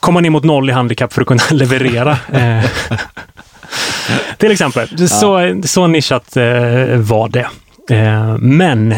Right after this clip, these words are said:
Speaker 1: insåg då kanske efter ett år att nej, den här branschen är inte riktigt blomstrande, och det fanns ju så mycket annat utanför golfbanebubblan som var så mycket intressantare.
Speaker 2: Mm.
Speaker 1: Så att, eh,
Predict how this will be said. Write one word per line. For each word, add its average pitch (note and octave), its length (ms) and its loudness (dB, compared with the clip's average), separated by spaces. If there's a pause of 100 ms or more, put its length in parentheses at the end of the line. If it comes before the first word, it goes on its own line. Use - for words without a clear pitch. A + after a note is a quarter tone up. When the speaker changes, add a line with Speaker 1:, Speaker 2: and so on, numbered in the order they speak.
(120)
Speaker 1:
insåg D3+ 380 2
då B2 280 2
kanske B2+ 360 -2
efter A#2+ 280 -4
ett A2+ 140 -2
år A2+ 180 2
att A2 240 -6
nej, C3 360 0 (300)
den B2 120 0
här C3+ 80 0
branschen B2+ 420 -2
är B2+ 80 0
inte C#3+ 260 -2
riktigt A#2 220 -2
blomstrande, A2 720 -2
och A2+ 220 -4 (880)
det C3 100 -2
fanns C#3 300 -2
ju C3+ 60 -2
så C#3 100 2
mycket C3+ 260 2
annat C3 260 0
utanför C3 1200 0
golfbanebubblan G#2+ 880 0
som B2 120 -2
var A#2+ 80 0
så A#2+ 120 -4
mycket A2+ 180 -4
intressantare. A2+ 580 -2 (280)
Speaker 2:
Mm. A2 180 2 (1300)
Speaker 1:
Så - 140 -4
att, - 200 -2
eh, C3+ 200 4